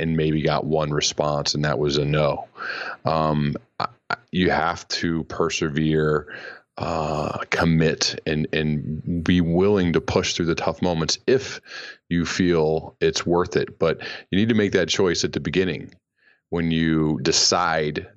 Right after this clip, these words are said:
to take whatever action that is you're gonna to, to do, when you're gonna lead, is, is that at the beginning of the moment, you're gonna reach the dip, as Seth Godin told me, and you,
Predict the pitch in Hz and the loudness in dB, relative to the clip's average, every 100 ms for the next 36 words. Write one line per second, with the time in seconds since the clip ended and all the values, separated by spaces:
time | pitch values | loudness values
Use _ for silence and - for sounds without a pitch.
0 | - 80 - 82 76 82 82 78 78 78 | -10 -4 0 0 0 0 0 2 0 0
1 | 82 - 78 76 76 76 76 73 76 76 | -2 -4 -2 -2 -2 -2 -2 -2 -4 -6
2 | - - - 87 78 85 67 76 78 78 | -8 -8 -4 -2 0 0 0 -2 -2 0
3 | 80 80 82 90 82 71 69 73 - - | 0 0 2 2 2 2 2 2 0 -4
4 | - - - 80 78 82 78 76 82 76 | -8 -10 -2 0 2 2 0 0 0 2
5 | 104 117 92 78 76 73 76 69 82 92 | 2 2 0 0 -2 -2 -4 -2 -2 0
6 | 82 87 85 - 76 76 107 - 87 80 | 0 0 0 -2 -2 2 2 0 -4 -4
7 | - 87 - - 90 87 80 85 82 80 | 0 -2 -2 -2 0 0 -2 -2 -2 -2
8 | 78 73 76 73 | -2 -2 -2 -4